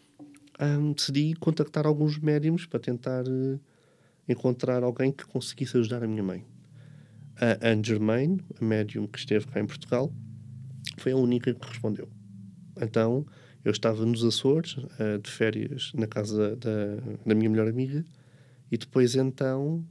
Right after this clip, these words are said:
acabámos por ter a sessão lá, pelo Zoom, a minha mãe de um lado, a Anne Germain do outro, e eu ali, como tradutor, e eu a pensar,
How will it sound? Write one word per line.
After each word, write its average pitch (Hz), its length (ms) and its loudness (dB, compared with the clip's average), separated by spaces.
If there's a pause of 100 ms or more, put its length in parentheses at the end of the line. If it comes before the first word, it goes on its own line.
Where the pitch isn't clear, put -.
(160)
acabámos 110 420 0
por 113 160 -4
ter 117 180 2
a 117 60 0
sessão 123 300 -2
lá, 110 180 -4 (200)
pelo 101 220 0
Zoom, 131 260 2 (760)
a 110 60 0
minha 104 180 0
mãe 92 220 -2
de 104 120 -6
um 107 80 0
lado, 156 340 -4 (440)
a 117 160 -2
Anne 104 120 2
Germain 98 340 -2
do 123 120 0
outro, 175 440 0
e - 20 4
eu 160 140 2
ali, 160 240 -2 (420)
como 113 180 2
tradutor, 117 560 2
e 131 80 -4
eu 117 80 6
a - 40 2
pensar, 110 460 -2